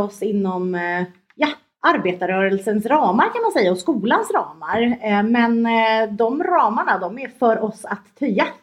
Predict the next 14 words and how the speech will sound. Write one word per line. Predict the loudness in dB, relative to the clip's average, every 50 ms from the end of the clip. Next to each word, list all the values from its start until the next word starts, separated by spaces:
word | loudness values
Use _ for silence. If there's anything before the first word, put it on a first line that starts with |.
| _ _ _ _ -20 -20 -20 _ _ _
Så | -2 0 0
som | 2 2 2
vi | 4
vill. | 4 4 4 4 2 0 -2
Eh, | -4 -4 -6 -4 -2 -2 0 0 0 0 -2 -4 -6 -12 _
det | -16 -8 -4 -2 0
är | 2 2 2 4 4 2 2
en, | 0 0 2 2 2 2 2
eh, | 0 0 0 0 0 -2 -4 -8 _ -18 -20 -20 _ -20 -20 _
kommer | -10 -6 -4 -2 -2
bli | 0 0 -2 0
förhoppningsvis, | 0 0 2 2 0 0 -2 -2 -2 -2 0 0 0 0 0 -2 -6 -10 -12 -10
eh, | -6 -2 -2 0 0 0 0 0 -2 -2 0
bildning, | 0 2 2 2 2 0 2 2 2 2 0